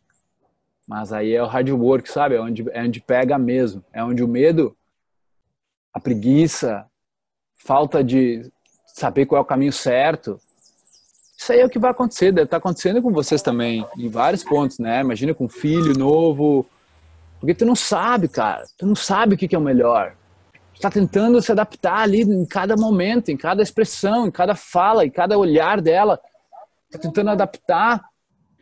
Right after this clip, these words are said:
como um ser humano, e quanto mais presente, quanto mais consciente tu tiver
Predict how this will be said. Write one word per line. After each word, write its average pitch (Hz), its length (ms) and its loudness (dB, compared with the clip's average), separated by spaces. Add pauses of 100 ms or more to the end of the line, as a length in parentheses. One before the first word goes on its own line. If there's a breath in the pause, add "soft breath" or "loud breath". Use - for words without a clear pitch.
(340)
como 190 580 0
um 175 60 -6
ser 214 180 2
humano, 220 300 2
e 214 40 0
quanto 170 220 -2
mais 196 200 -2
presente, 226 600 0
quanto 170 220 -6
mais 196 160 -4
consciente 214 580 -4
tu 214 80 -6
tiver 170 480 0